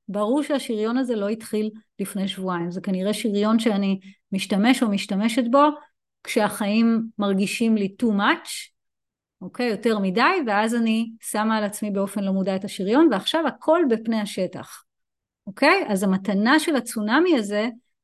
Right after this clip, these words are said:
זה שההזמנה לריפוי טראומה, של המקומות, הרגשות והתחושות שלא איבדנו מהעבר,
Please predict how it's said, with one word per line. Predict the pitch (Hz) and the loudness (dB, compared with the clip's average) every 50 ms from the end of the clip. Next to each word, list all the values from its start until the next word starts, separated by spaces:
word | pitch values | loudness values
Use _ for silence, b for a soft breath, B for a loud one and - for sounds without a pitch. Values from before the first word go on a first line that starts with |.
| _ _ _ 190 | _ _ _ -10
זה | 185 180 196 202 202 | -6 -4 -2 -2 -2
שההזמנה | 196 - - 226 208 202 202 202 214 208 - 214 196 196 190 180 185 180 185 196 190 190 190 202 226 262 294 294 269 269 - - - | -2 -2 0 0 0 2 0 -2 -2 -4 -2 0 0 2 0 0 0 0 0 0 2 2 2 4 4 6 6 4 4 2 -2 -10 -12
לריפוי | 214 202 202 185 185 196 190 - - 285 285 254 269 | -8 -6 -4 -4 -4 -4 -2 2 4 6 6 6 4
טראומה, | - - 190 208 233 294 381 415 349 254 214 208 240 294 311 - _ _ _ _ | -2 -4 2 4 6 8 8 8 6 4 4 4 2 0 -2 -6 _ _ _ _
של | _ - - 190 | _ -12 -10 -8
המקומות, | 190 185 190 190 - - 196 214 254 262 240 226 | -6 -6 -6 -6 -4 -2 0 2 4 2 2 2
הרגשות | 220 190 190 175 185 - - 240 226 | 0 -2 -2 -2 -4 -2 -2 -2 0
והתחושות | 233 233 226 - - 202 - 233 220 | 0 -2 -4 -4 -8 -6 -4 -4 -4
שלא | 220 233 208 208 | -2 -2 0 0
איבדנו | 220 214 196 208 214 208 226 220 | 0 2 2 2 2 2 2 0
מהעבר, | 208 190 190 190 180 220 277 302 285 | 0 0 -2 -2 0 4 4 4 4